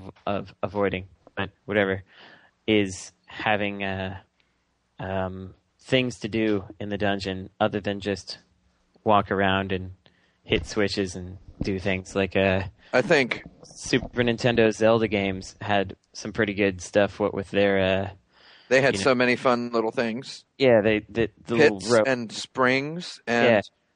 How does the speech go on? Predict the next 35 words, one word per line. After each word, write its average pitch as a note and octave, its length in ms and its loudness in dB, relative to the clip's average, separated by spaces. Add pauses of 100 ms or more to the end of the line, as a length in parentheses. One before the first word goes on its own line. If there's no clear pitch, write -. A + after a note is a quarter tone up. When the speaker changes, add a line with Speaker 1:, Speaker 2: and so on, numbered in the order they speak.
(300)
Speaker 2:
enemies C#3+ 380 0
that A#2+ 180 -4
bounce C3 300 0
off C#3 240 2
of A#2+ 60 -14
the C3+ 60 -8
springs C3+ 540 -2
when B2+ 120 -4
you A#2 100 -2
hit B2 200 -2
them, C3 200 -4
and A#2+ 120 -4
then A#2 140 -6
enemies B2+ 300 0
you C#3 60 0
have C3 60 -4
to B2+ 60 -4
hit C3 180 0
from B2+ 160 0
behind. A#2+ 520 0
And A2 200 -8 (540)
Speaker 1:
Yeah, D3 160 4
they C3 120 4
had C#3+ 120 2
a C#3+ 40 0
little C#3 200 0
bit C3 180 0
of A#2 200 -4
the, A#2 360 -2
uh, A2 300 0 (260)
Speaker 2:
It C3 100 -2
was G2+ 140 -4
a B2 40 -4
goddamn A#2 460 2
playground. A#2 680 2